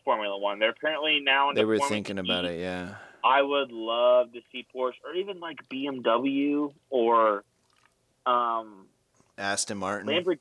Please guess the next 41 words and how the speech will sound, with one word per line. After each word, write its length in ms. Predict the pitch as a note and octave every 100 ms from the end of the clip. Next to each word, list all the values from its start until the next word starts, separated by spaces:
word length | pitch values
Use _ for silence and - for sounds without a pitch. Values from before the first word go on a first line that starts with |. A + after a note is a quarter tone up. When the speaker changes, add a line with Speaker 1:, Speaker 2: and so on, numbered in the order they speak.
| _
Speaker 1:
Lamborghini. 880 | E3 G3 A3+ G#3+ C#3+ F3+ A3 B3+ C4
Where 260 | F#3 G3 A3+
Speaker 2:
Yeah. 120 | A3+
Speaker 1:
are 20 | A#3+
you 60 |
guys 240 | G#3+ F3+ C3
at? 480 | A#2 _ _ _ -
Speaker 2:
I 40 |
know. 200 | F#2+ G2
Speaker 1:
I 40 | B2
mean, 260 | D#3 C#3+ - _ -
Speaker 2:
I 140 | -
know. 280 | F#3 - G2+ _ _ _ _ - - _
Well, 100 | A2+
maybe 360 | A#2 A#2 C3 C3+
in 40 |
Speaker 1:
um, 100 | C3+
Speaker 2:
twenty 280 | C3 C3 C3+
twenty-one 480 | C3 C#3 C3 C#3 C#3
with 100 | C3
the 80 | B2+
cost 380 | C3 B2+ C3+ -
caps 560 | B2 B2 B2 - - - _ -
and 180 | F#2+ F3+
simpler 460 | - B2+ B2 B2+ A#2+
engines, 520 | C3 B2+ A#2+ A#2+ A#2
simpler 380 | - A#2+ B2 A2+
power 240 | B2 B2
Speaker 1:
maybe 140 | B2+ A#2
Speaker 2:
units. 240 | A#2 A#2
Speaker 1:
last, 320 | D#3 E3+ E3 _ _
Speaker 2:
That's, 320 | F#3+ - -
that's 380 | B2 A#2 - -
Speaker 1:
the 40 |
Speaker 2:
kinda 300 | - E3+ C3+
the 80 | C3+
Speaker 1:
problem 80 | B2+
Speaker 2:
whole 80 | C3
Speaker 1:
is 100 | D3
last 160 | D#3
Speaker 2:
point. 100 | C#3+